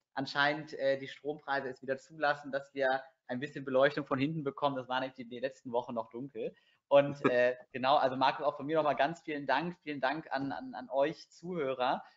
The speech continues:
Speaker 1: Ähm, wie gesagt, ich freue mich gegeben-, gegebenenfalls auf ein paar Follow-ups. Meldet euch gerne und,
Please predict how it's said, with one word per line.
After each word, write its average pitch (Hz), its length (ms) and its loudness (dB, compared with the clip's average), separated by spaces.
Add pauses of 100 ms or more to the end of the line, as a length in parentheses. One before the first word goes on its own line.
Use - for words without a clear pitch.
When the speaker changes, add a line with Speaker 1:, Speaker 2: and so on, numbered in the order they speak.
(140)
Speaker 1:
Ähm, 139 300 4
wie 151 60 -10
gesagt, 135 220 2
ich 139 60 -12
freue 175 260 6
mich 185 120 -6
gegeben-, 180 340 -8 (220)
gegebenenfalls 165 580 -2
auf 156 160 -6
ein 165 60 -12
paar 151 240 -4
Follow-ups. 165 480 2
Meldet 151 240 -2
euch - 180 -10
gerne 156 400 4
und, 156 340 0